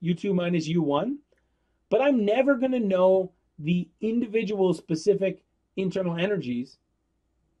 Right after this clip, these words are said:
with this method. That's okay. All I need is the temperature. So now I found delta U for this ideal gas, and it was pretty quick because I knew the specific heats and I kind of invoked this assumption.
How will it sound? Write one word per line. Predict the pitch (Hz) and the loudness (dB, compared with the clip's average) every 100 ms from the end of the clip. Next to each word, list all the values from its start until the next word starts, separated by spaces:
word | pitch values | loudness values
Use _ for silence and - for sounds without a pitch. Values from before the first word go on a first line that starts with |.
| _ | _
with | 156 170 165 | 2 2 2
this | 165 | -2
method. | 156 151 - - _ _ _ _ _ | 0 -2 -2 -16 _ _ _ _ _
That's | 185 208 | -2 0
okay. | 220 - 294 147 185 - _ _ _ | 0 2 2 2 -4 -10 _ _ _
All | 175 208 | 6 8
I | 214 | 8
need | 202 202 | 4 0
is | 196 | 0
the | 170 | -2
temperature. | 165 143 - - - _ _ _ _ _ _ _ _ _ _ _ _ _ _ | -2 -4 -4 -20 -20 _ _ _ _ _ _ _ _ _ _ _ _ _ _
So | - 196 208 - 180 | 4 6 6 2 0
now | 208 240 | 2 4
I | 226 | 4
found | 214 262 269 220 | 4 2 0 6
delta | 208 202 214 | 6 6 4
U | 202 | -2
for | 185 202 | 0 2
this | 196 196 | 2 0
ideal | 156 170 190 | -2 2 2
gas, | 208 208 180 _ _ | 2 0 -2 _ _
and | 214 220 | -2 4
it | |
was | 285 | 4
pretty | 277 320 294 | 4 0 0
quick | 190 294 302 202 - _ _ _ | 0 2 2 2 -6 _ _ _
because | - 220 208 | -4 0 4
I | 202 | 4
knew | 208 | 4
the | 202 | 0
specific | 202 - 165 202 165 | -4 -6 -4 -4 -4
heats | 233 202 | -6 -6
and | - 170 | -4 -2
I | |
kind | 165 175 180 | -2 -2 -2
of | 175 | 0
invoked | 160 143 165 160 _ _ _ | 2 2 2 -2 _ _ _
this | 131 147 | -4 -2
assumption. | 143 190 175 - | 0 -2 -2 -10